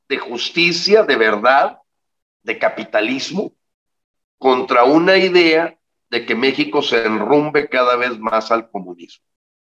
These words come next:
Me dicen, "Estaremos atentos", pero ustedes,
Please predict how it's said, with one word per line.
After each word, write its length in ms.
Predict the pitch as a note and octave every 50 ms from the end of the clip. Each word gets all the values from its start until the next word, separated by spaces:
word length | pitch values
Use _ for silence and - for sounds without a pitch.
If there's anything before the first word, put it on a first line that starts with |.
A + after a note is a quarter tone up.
| _ _ _ _ _ _ _ _ _ _
Me 120 | - B2+
dicen, 580 | C3+ E3+ F#3+ F3 - - - D3+ C#3+ C#3 - - -
"Estaremos 760 | D3 C#3 C3+ - - D#3 C#3+ D3 D#3 F#3 F#3 G3+ F#3+ - -
atentos", 920 | E3+ D3+ - - F3 F3+ F#3+ A3 G#3 - - _ _ - - - - - _ _ _ _ _ _ _ _ _ _ _ _ _ _ _ _ _ _ _ _
pero 220 | _ A#2+ A2+ G#2 G#2+
ustedes, 840 | - - - E3+ A3+ B3 - D#3 C3+ A2+ - - - - - _